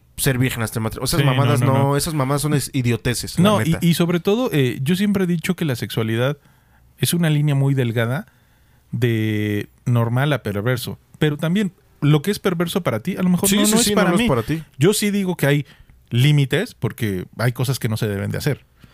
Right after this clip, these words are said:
Speaker 1: Quizá
Speaker 2: Niños.
Speaker 1: en público,
Speaker 2: No, no,
Speaker 1: general.
Speaker 2: no, no, sobre todo niños, animales, cosas que
Speaker 1: Sí, sí, sí,
Speaker 2: que,
Speaker 1: que son
Speaker 2: que
Speaker 1: ilegales,
Speaker 2: son,
Speaker 1: sí.
Speaker 2: ajá, pero yo creo que, y, y lo platicábamos, el tema de los olores.
Speaker 1: Ujú.
Speaker 2: O sea, que mucha gente, "Ah, es que huele feo".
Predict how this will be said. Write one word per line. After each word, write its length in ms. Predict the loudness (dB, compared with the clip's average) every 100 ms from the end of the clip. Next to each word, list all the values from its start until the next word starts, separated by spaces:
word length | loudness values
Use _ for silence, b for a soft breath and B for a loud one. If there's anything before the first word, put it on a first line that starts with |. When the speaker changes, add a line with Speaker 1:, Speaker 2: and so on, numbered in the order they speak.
| b b
Speaker 1:
Quizá 260 | -4 0 2
Speaker 2:
Niños. 200 | 2 4
Speaker 1:
en 60 |
público, 560 | 4 2 0 0 -2 -4 -2
Speaker 2:
No, 160 | 2
no, 60 | 4
Speaker 1:
general. 200 | 4 2
Speaker 2:
no, 180 | 2 0 0 0
no, 60 | 0
sobre 260 | -2 -2
todo 240 | -2 -2 -2
niños, 440 | 0 0 0 0
animales, 380 | -2 -2 -2 -2
cosas 280 | -2 -2 -2
que 180 | -4 -6 b b b b
Speaker 1:
Sí, 300 | -4 0 2
sí, 100 | 2 2
sí, 100 | 2
Speaker 2:
que, 60 |
Speaker 1:
que 120 | 0
son 180 | 0 2
Speaker 2:
que 100 | 4
Speaker 1:
ilegales, 480 | 4 4 4 2 -2
Speaker 2:
son, 100 | 0
Speaker 1:
sí. 60 | 0
Speaker 2:
ajá, 360 | 0 -2 -4 -8 -6
pero 180 | -2 0
yo 140 | 0 -2
creo 160 | -2 -4
que, 180 | -6 b b b b b 0
y, 220 | 0 4
y 60 |
lo 140 | 2 2
platicábamos, 720 | 0 -2 -2 -2 0 -2 0
el 140 | -2
tema 220 | 0 0 0
de 80 | 0
los 200 | -2 -2
olores. 520 | -2 -2 -4 -8 -18 _
Speaker 1:
Ujú. 220 | 0 0
Speaker 2:
O 320 | 0 -6 _
sea, 100 | -4
que 60 | -2
mucha 180 | -2 -2
gente, 160 | -4 -4
"Ah, 40 | -6
es 120 | -6
que 140 | -6
huele 220 | -4 -4
feo". 260 | -2 -4 -6